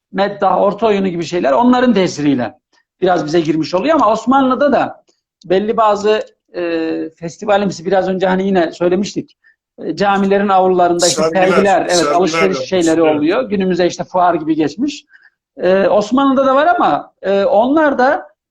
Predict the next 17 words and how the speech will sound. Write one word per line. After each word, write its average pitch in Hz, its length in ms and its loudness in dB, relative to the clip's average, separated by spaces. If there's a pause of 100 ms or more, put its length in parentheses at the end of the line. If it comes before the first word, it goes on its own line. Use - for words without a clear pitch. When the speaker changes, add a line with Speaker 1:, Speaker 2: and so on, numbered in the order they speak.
(100)
Speaker 1:
işte 180 240 -6
ders 247 280 0
alınabilecek 214 920 0
veya, 196 520 0
e, 202 140 -6
insanlara 214 540 -2
fayda 190 340 -2
sağlayabilecek 226 680 -2
şeyler 214 260 2
var. 147 160 2
Mesela 185 380 -2
bunlardan 226 380 -2
bir 233 60 -8
tanesi 214 340 -2
hocam, 196 280 -2 (1600)
semai 240 520 -2
kahveleri. 151 640 -2